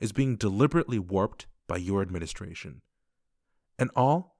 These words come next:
so Pfizer, Astellas, and U C L A Health can dust off their shoulders and show off to the world. The money from this overseas legal affair is unlikely to fund scholarships, help people in need,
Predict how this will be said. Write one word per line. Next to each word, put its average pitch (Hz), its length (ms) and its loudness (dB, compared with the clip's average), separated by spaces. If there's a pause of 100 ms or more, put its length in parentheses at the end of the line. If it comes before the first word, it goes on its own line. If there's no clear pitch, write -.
(100)
so - 180 0
Pfizer, 147 560 2 (120)
Astellas, 107 560 -4 (140)
and 107 160 -4
U 143 100 6
C 147 160 0
L 139 120 4
A 135 60 4
Health 98 320 -6 (480)
can 107 160 2
dust 117 300 2
off 139 160 2
their 147 120 2
shoulders 85 540 -6 (180)
and 85 100 -12
show 95 240 2
off 85 160 -2
to - 80 -10
the 82 120 -10
world. 71 320 -14 (1160)
The 120 80 2
money 151 260 2
from 131 200 -4
this 120 200 -4
overseas 127 480 2
legal 107 260 0
affair 104 380 -4 (480)
is 131 240 -4
unlikely 165 520 2
to 156 100 -4
fund 139 260 0
scholarships, - 720 -2 (360)
help 131 200 2
people 156 300 2
in 117 100 0
need, 95 260 -4